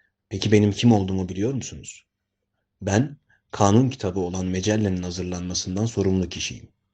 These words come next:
Beni tanıdınız mı? Ben Ahmet Cevdet Paşa. Önce kendimi sizlere tanıtayım. Bin sekiz yüz yirmi üç yılında bugün Bulgaristan sınırları içerisinde bulunan Lofça'da dünyaya geldim. Asıl adım Ahmet olup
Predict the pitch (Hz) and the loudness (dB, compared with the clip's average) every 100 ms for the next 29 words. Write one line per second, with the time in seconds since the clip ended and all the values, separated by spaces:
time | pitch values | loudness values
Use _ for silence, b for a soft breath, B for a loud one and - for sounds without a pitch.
0 | _ _ _ _ 107 98 95 90 90 101 | _ _ _ _ -2 0 -2 -6 -4 -4
1 | 117 98 _ _ _ _ _ _ b b | -4 -10 _ _ _ _ _ _ b b
2 | _ 101 110 151 147 95 107 113 - 92 | _ 2 2 2 -4 -4 0 0 0 -2
3 | 92 87 - - 73 _ _ _ _ b | -2 -6 -12 -12 -14 _ _ _ _ b
4 | b b b 127 151 131 123 110 117 117 | b b b 2 4 4 4 6 4 2
5 | 104 104 101 87 80 - - _ _ _ | 2 4 2 -4 -12 -16 -18 _ _ _
6 | B B B B - 110 113 123 160 135 | B B B B 2 4 6 4 4 2
7 | 135 104 104 113 135 98 92 87 98 143 | 0 0 2 2 0 -4 -6 -8 -8 -10
8 | - 95 101 110 92 92 92 101 120 - | -8 -4 2 2 2 -4 0 0 0 -2
9 | 95 87 92 90 95 107 98 98 90 95 | -4 -4 -6 -4 -2 -2 -2 -4 -6 -6
10 | 90 92 90 95 110 95 101 - 95 87 | -6 -6 -4 -2 -2 4 4 2 -8 -10
11 | 87 85 82 76 76 67 - - _ _ | -12 -12 -10 -12 -14 -16 -20 -20 _ _
12 | _ _ _ B B B - 123 180 131 | _ _ _ B B B 0 2 6 4
13 | 123 110 104 135 95 113 | 4 2 0 -2 -4 -4